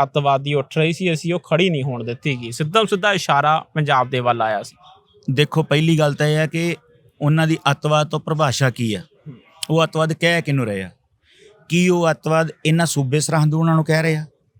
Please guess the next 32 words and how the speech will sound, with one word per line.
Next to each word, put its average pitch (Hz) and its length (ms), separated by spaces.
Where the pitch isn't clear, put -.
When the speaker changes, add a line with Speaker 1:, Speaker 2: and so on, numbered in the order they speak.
Speaker 2:
ਕਿ 170 100
ਜਾਂ 151 140
ਉਹ 156 100
ਸਨੀ 139 260
ਉਹਨਾਂ 139 160
ਨੂੰ 123 80
ਕਹਿ 104 160
ਰਹੇ 92 160
ਆ? 82 60
ਜਦੋਂ 143 580
ਉਹ 175 200
ਬੰਦਾ 151 320
ਇਹ 160 140
ਗੱਲ 156 160
ਕਹਿੰਦਾ 147 380
ਸੀ 139 160
ਕਿ 160 120
ਦੋ 139 340
ਪਰਸੈਂਟ 143 500
ਇਹ 151 120
ਬੰਦੇ 117 420
ਆ 110 140
ਜਿਹੜੇ 123 240
ਖਾਲਿਸਤਾਨੀ 117 760
ਆ, 120 200
ਇਹਨਾਂ 143 200
ਦੀਆਂ 151 160
ਕੁੜੀਆਂ 131 420
ਲੈ 127 140
ਕੇ 123 140
ਆਉਣੀਆਂ 117 340
ਸੀ, 131 160